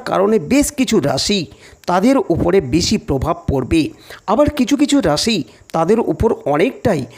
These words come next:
কম প্রভাব পড়বে। শনি সরাসরি দৃষ্টি পড়ছে কন্যা রাশির ওপর, তাই যে সমস্ত মানুষরা একটু বেশি এফেক্টেড হবেন তাদের মধ্যে রয়েছে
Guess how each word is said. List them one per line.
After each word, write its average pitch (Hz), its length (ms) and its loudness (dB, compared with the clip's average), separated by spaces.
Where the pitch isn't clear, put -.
কম 160 200 2
প্রভাব 165 400 0
পড়বে। 147 260 -4
শনি 285 340 2
সরাসরি 247 500 2
দৃষ্টি 185 420 -2
পড়ছে 160 380 -2
কন্যা 180 320 2
রাশির 151 340 0
ওপর, 135 240 -4
তাই 269 160 4
যে 160 300 0
সমস্ত 285 440 0
মানুষরা 175 640 0
একটু 302 260 -4
বেশি 180 340 0
এফেক্টেড 214 480 -2
হবেন 147 340 2
তাদের 220 320 2
মধ্যে 247 300 2
রয়েছে 139 360 0